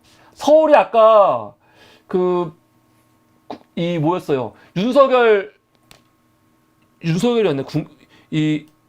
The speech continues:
어, 이 윤석열 금전표가 이십구였잖아요. 서울이. 이십구. 그리고 국힘당 같은 경우는 서울이 어떻게 되나?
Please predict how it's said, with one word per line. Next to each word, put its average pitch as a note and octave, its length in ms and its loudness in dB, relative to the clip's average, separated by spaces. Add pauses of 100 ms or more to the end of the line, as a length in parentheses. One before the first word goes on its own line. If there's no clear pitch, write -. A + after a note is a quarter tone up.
(1160)
어, C3 300 -2 (500)
이 D#3+ 160 -4
윤석열 A#3+ 880 0 (260)
금전표가 A3+ 460 -2
이십구였잖아요. E3+ 880 -2
서울이. C#3 680 -2 (1400)
이십구. C3+ 600 -4 (1300)
그리고 F#3 300 -2 (280)
국힘당 A#3+ 400 -2
같은 G#3+ 240 -4
경우는 G3 420 0
서울이 A#3 300 0
어떻게 E3 240 -4
되나? F3 320 -4